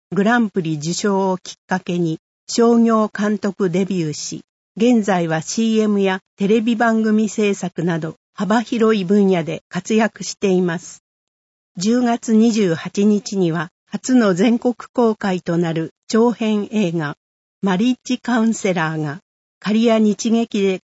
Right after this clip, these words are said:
県内先行公開。一月十三日からは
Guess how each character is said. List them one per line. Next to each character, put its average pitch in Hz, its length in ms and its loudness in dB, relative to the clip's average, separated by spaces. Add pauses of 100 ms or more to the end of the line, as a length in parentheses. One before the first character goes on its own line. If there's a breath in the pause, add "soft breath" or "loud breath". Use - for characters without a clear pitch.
(120)
県 247 260 2
内 190 200 0
先 214 320 -2
行 214 280 -2
公 190 260 -4
開。 151 300 -14 (800)
一 247 240 -2
月 254 320 -2
十 247 200 0
三 214 300 0
日 170 220 -2
か 180 160 -8
ら 165 120 -4
は 147 220 -4